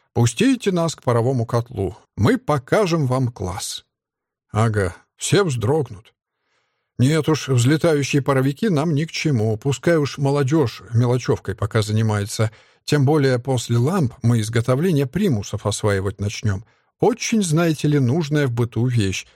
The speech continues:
а в производстве они от ламп не сильно отличаются. Жаль, Потап Владимирович смотрит на мою возню с лампами как на блажь. Не считает он их перспективным товаром. «Да что ты, Александр, кто ж купит столь дорогую безделицу?»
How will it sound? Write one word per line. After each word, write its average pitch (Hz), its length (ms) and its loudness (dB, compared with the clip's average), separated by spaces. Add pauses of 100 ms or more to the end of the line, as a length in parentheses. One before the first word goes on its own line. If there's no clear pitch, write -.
(200)
а 117 180 2
в 117 100 -4
производстве 131 720 0
они 127 240 0
от 147 200 -2
ламп 170 320 0
не 147 240 0
сильно 151 320 0
отличаются. - 760 -4 (1000)
Жаль, 131 300 2
Потап 127 380 0
Владимирович 120 680 0
смотрит 131 400 -2
на 117 80 0
мою 110 220 2
возню 117 340 0
с - 120 -6
лампами 127 400 0
как 120 240 -2
на 123 120 2
блажь. 107 420 -2 (460)
Не 120 160 2
считает 202 520 2
он 165 160 2
их - 200 -6
перспективным 127 840 -2
товаром. 120 500 -2 (880)
«Да 123 160 2
что 160 380 0
ты, 120 100 -2
Александр, 104 640 -4
кто 175 280 2
ж - 80 -4
купит 196 340 0
столь 180 240 2
дорогую 156 420 2
безделицу?» 139 680 -2